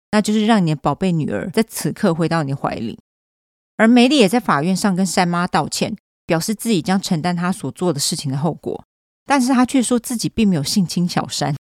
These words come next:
也不知道为什么自己会这么做，还表示在她的心中，上帝已经原谅了她。好哦，大家觉得呢？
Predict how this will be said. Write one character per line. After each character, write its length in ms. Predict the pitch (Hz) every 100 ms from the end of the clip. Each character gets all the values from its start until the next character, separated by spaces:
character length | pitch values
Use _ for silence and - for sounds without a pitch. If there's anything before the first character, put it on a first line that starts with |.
| _
也 100 | -
不 120 | - 240
知 100 | 240
道 100 | 220
为 120 | 226
什 140 | -
么 120 | 143
自 160 | 143 -
己 100 | 160
会 100 | 175
这 120 | 196
么 120 | 165
做， 300 | 131 - 156 - _ _ -
还 80 | 277
表 240 | - 180
示 160 | - 208
在 80 | 233
她 120 | 226
的 40 | 208
心 260 | - 220
中， 280 | 208 208 220
上 320 | - - 226
帝 140 | 202 196
已 160 | -
经 220 | 127 170 165
原 200 | 139 139
谅 160 | 156
了 80 | 131
她。 360 | - 131 127 _ _ - - - - _ - - - - _ _ - - - - - -
好 180 | - 139
哦， 220 | 143 151
大 160 | - 160
家 60 | 170
觉 180 | -
得 120 | 135 147
呢？ 200 | -